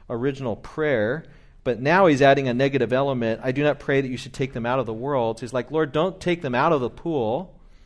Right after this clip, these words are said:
I kinda would almost be rather Christ say, "Yeah, take them, get them out of that pool. Get them out of the world." But there's m-,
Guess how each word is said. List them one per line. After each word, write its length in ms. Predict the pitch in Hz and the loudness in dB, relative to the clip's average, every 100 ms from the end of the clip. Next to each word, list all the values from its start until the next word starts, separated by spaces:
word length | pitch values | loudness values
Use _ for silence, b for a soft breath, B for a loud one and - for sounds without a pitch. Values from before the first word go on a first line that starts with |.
| b b b - - | b b b -18 -10
I 60 | 170 | -4
kinda 340 | 185 151 120 | 0 2 2
would 160 | 120 123 | 0 -2
almost 320 | 143 135 139 | -4 -6 -6
be 140 | 127 | -4
rather 320 | 117 127 131 | 0 2 0
Christ 320 | 117 139 127 127 | -2 0 0 0
say, 100 | 120 | 2
"Yeah, 160 | 185 | 4
take 220 | 135 214 | 4 2
them, 160 | 220 208 | 2 -4
get 200 | 135 202 | 2 2
them 140 | 208 190 | 2 2
out 160 | 208 | 2
of 40 | 202 | 4
that 200 | 196 160 | 2 0
pool. 420 | 208 208 101 85 | -4 -2 -4 -6
Get 220 | - 190 | -6 -4
them 220 | 196 185 170 - | -4 -6 -6 -8
out 260 | 175 190 | 0 2
of 120 | 170 | 2
the 80 | 160 | -2
world." 580 | 151 190 180 120 127 135 B B B B | -4 0 2 2 2 -2 B B B B
But 420 | - 147 147 - 156 | 4 8 6 4 -2
there's 200 | 139 131 | -2 -2
m-, 280 | 143 143 | -6 -8